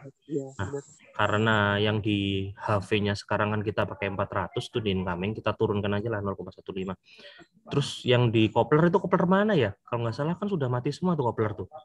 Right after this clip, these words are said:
Speaker 1: Eh, sebenarnya mati sih, Prof. Cuma
Speaker 2: Mm-mm.
Speaker 1: nanti buat Tengkawang sih.
Speaker 2: Oh.
Speaker 1: Makanya saya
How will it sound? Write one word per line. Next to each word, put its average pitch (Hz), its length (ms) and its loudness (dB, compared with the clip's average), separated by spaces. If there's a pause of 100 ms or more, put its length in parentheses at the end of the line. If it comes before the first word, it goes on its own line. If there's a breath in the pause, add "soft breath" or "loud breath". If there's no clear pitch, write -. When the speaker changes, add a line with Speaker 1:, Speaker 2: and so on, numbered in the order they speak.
(1200)
Speaker 1:
Eh, 139 200 0 (120)
sebenarnya 143 560 0 (400)
mati 147 320 0
sih, 180 80 -2
Prof. 180 160 -6
Cuma 175 320 2
Speaker 2:
Mm-mm. - 400 -6
Speaker 1:
nanti 196 240 6 (400)
buat 139 320 2
Tengkawang 156 480 4
sih. 202 160 4 (480)
Speaker 2:
Oh. 123 160 0
Speaker 1:
Makanya 151 160 6
saya 180 200 6